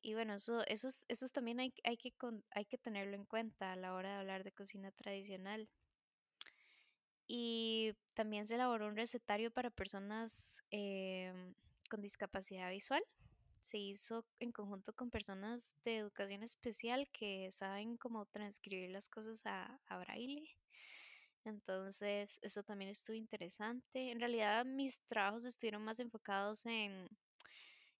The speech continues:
en buscar preparaciones innovadoras con estos productos tradicionales y, em, traducirlos a recetarios que estuvieran accesibles para personas con algún tipo de discapacidad.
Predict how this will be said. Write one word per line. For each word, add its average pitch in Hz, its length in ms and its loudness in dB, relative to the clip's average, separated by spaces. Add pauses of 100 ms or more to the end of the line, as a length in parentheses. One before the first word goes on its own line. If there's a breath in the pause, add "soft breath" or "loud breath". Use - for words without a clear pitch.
en 254 120 4
buscar 247 300 6
preparaciones 262 600 6
innovadoras 247 640 6
con 247 140 -4
estos 240 320 -4
productos 269 560 2
tradicionales 269 1000 4 (220)
y, 254 480 6
em, 202 640 4
traducirlos 220 640 6
a 254 100 6
recetarios 220 720 2 (100)
que 247 80 0
estuvieran 196 500 2
accesibles 202 580 -4
para 208 180 -2
personas 180 440 -6
con 208 160 -4
algún 185 300 -6
tipo 185 320 -6
de 190 140 0
discapacidad. 185 800 -6